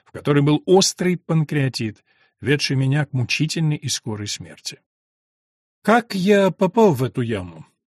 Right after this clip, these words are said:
Самонадеянность и гордыня, помноженные на глупость. И иллюзия неуязвимости. Мне было сорок два года, я находился на пике физической формы.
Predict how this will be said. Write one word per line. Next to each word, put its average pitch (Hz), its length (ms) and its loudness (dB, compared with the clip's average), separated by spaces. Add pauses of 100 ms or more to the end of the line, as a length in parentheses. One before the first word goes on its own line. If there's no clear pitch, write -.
(160)
Самонадеянность 208 880 4
и 196 60 0
гордыня, 131 640 -2 (160)
помноженные 131 580 -2
на 117 140 -4
глупость. - 580 -10 (400)
И 202 320 0
иллюзия 185 460 2
неуязвимости. 139 880 -2 (640)
Мне 185 140 4
было 170 220 4
сорок 151 320 -2
два 143 180 0
года, 170 340 0 (160)
я 139 160 -2
находился 151 540 -2
на 143 140 0
пике 117 280 -8
физической 117 560 -8
формы. 85 400 -10